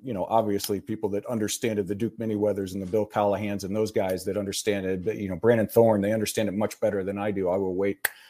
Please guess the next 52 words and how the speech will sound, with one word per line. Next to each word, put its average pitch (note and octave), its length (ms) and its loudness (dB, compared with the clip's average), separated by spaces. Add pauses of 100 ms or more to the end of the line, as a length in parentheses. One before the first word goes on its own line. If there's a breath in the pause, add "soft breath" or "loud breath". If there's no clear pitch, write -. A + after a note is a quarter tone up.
(140 loud breath)
uh, F2+ 160 2
for G#2 160 0
them. B2 240 8
But G2+ 100 2
at G2 140 -2
this F3 140 4
point, G#2 380 -4
I, G2 120 -2 (180)
I'd A2+ 160 2
be G2+ 100 0
happy G2+ 280 -2
with F#2 160 -6
him, F2+ 180 -8 (300 soft breath)
uh, G2 120 2
as G#2 140 0
a G#2+ 40 0
right G#2+ 200 4
tackle. A2+ 300 6
We C#3 100 8
are D#3+ 160 8
at D#3+ 80 -12
pick A3 160 2
forty-six. G#3+ 580 6
We G#3 180 6
are G3+ 180 10
on G3 200 6
the E3+ 60 4
board. F3 420 8
You B2+ 60 -4
see, D#3+ 220 -4
Travon E3+ 380 4
Walker F3 340 8
just C#3+ 200 -4
went C#3 200 -2
one D#3+ 340 2
pick - 240 -4
before D#3 380 0
us. B2+ 100 -2
John C#3 240 2
Mechie, D3 380 2
another C3+ 240 0
guy, C3+ 320 4 (280 soft breath)
uh, B2 200 6
that A#2+ 220 0 (180)
early D#3 400 6
in C3+ 100 4
the C3 80 0
season D3 400 -4
was A#2+ 160 -4
getting A#2 340 -4
round A#2+ 300 0
one, A#2 380 -4